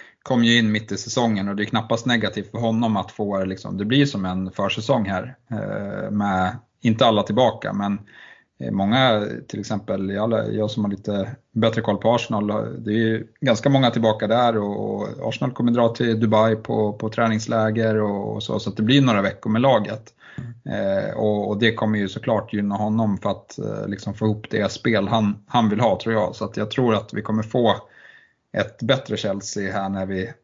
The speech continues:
eh, när vi startar igång igen. Och det som gör, även om fo-, även om, liksom, dubben inte är så bra, så, liksom, kollar man spelschemat i övrigt och får in den där fulla matchen i det spelschemat gör ju att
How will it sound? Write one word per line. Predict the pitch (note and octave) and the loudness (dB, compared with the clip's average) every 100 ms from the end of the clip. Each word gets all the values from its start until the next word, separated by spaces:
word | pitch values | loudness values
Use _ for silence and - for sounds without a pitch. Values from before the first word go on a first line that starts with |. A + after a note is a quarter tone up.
| - | -10
eh, | A2 G#2 A2 G#2 | -8 -6 -6 -6
när | G2+ | -6
vi | |
startar | G2+ G#2+ G2 A2+ | -4 -4 0 2
igång | A#2+ A2+ G2 | 4 4 2
igen. | F#2+ G2+ | -2 -4
Och | G#2+ | -2
det | A2 | -2
som | G2 G#2+ G#2 | -2 -2 2
gör, | C3 A#2 G#2 | 4 4 2
även | G#2 A#2 | 0 0
om | A2+ | 0
fo-, | D#3 B2+ - | 0 -2 0
även | G#2+ G#2+ | 0 2
om, | G#2+ G#2+ | 0 0
liksom, | G#2 - G#2 F#2+ - _ | -2 -2 -2 -4 -8 _
dubben | A2+ A2 D3 G#2+ | -2 2 2 2
inte | G2 F#2+ G2+ | -2 -4 -8
är | |
så | - | -8
bra, | G2+ F#2+ F#2+ - - - _ - | -6 -4 -4 -8 -20 -20 _ -16
så, | - G3+ G2+ G2+ - | -4 -2 -2 -4 -6
liksom, | G#2+ G#2 A2+ | -8 -6 -4
kollar | G#2+ A2 G#2 | 0 2 2
man | G2+ | 0
spelschemat | G2 A2+ G#2+ A2 A2+ G#2 A2 | 0 0 0 0 0 0 0
i | |
övrigt | A2 A2 C3 A2 | 2 2 2 0
och | A2 | -2
får | A#2+ | 2
in | C#3 | 4
den | B2 F#2+ | 4 0
där | |
fulla | F#2 G2+ G2 F#2+ | -4 -6 -4 -2
matchen | G#2 G#2+ - G#2+ G2 A2 - | -2 -4 -4 -2 -2 -4 0
i | A#2+ | 2
det | G2+ G2+ | 2 0
spelschemat | - A2+ A2 B2 B2+ G2+ F2+ | 0 0 0 2 2 2 -2
gör | A2 G2 | -4 -2
ju | G2 | -4
att | F2+ - - | -8 -12 -20